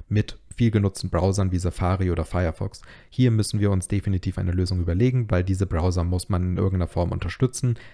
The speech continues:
aber das ist gar nicht so weiter tragisch. Der zweite Punkt ist Blockierung der Webcam durch Antivirenprogramme oder Konzernrichtlinien oder so etwas.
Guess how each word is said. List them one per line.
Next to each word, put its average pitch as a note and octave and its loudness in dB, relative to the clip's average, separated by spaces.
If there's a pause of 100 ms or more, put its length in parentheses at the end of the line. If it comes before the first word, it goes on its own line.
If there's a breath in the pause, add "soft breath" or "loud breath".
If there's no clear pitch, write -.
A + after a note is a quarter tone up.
aber G#2 0
das F#2+ -2
ist - -8
gar F2+ 0
nicht F2 0
so F2 -4
weiter F2 -4
tragisch. - -6 (480 loud breath)
Der A2 0
zweite C3 2
Punkt B2+ 2
ist A2+ 2
Blockierung C3+ 0
der F#2+ 2
Webcam F#2+ 0
durch F2+ 0
Antivirenprogramme A#2 -2 (280 loud breath)
oder F#2+ 2
Konzernrichtlinien F#2+ 0
oder E2+ -2
so F#2 -4
etwas. F2 -8